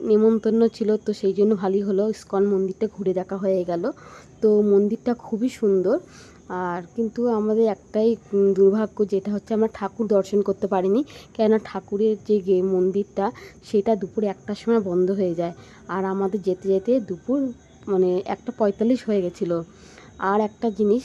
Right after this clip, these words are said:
যেটা হলো, ওখানে গিয়ে জানতে পারলাম, মন্দিরে প্রত্যেক দিন দুপুর দেড়টা থেকে আড়াইটে অবধি ফ্রিতে খাওয়ানো হয়।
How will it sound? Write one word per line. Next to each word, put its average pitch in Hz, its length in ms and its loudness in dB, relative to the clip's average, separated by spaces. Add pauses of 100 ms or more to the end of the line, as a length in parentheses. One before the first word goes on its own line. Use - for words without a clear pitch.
যেটা 190 320 -2
হলো, 196 240 0
ওখানে 196 300 0
গিয়ে 196 120 2
জানতে 180 340 -4
পারলাম, 185 420 -2 (440)
মন্দিরে 202 720 4 (260)
প্রত্যেক 202 560 0
দিন 233 240 2
দুপুর 208 340 -4
দেড়টা 190 460 -2 (120)
থেকে 220 200 -4
আড়াইটে 180 440 -4
অবধি 190 340 -2
ফ্রিতে 240 580 -2
খাওয়ানো 180 460 -2
হয়। 170 240 -6